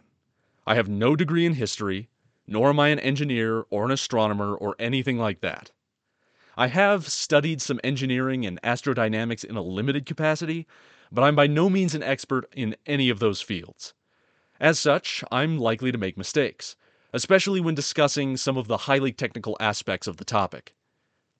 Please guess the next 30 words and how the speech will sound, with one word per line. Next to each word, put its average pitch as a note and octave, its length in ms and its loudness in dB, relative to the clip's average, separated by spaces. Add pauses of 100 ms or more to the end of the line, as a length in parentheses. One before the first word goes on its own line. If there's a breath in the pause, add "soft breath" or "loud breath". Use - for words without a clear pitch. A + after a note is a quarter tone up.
Once E3+ 340 2
again, D3 400 2
I A#2+ 140 2
ask A#2 260 2
for A#2+ 100 -4
your F#2+ 120 -2
patience. F2 560 -8 (680 soft breath)
I'll C3 160 8
always F3 440 4
do E3 140 0
my D3 160 2
best A#2+ 300 2
to B2+ 60 -6
find A2+ 200 0
the G#2+ 40 -2
most G2 240 -4
accurate A2 380 0
information, A#2 680 -2 (280 soft breath)
and A2 120 -4
I A2+ 40 2
will A2+ 240 2
always D#3 340 6
announce C3+ 380 0
any B2+ 160 0
corrections A#2 580 -2
as G#2 260 -2
needed B2 560 -2
in A2+ 140 -4
subsequent G2 480 -2
episodes. D2+ 580 -8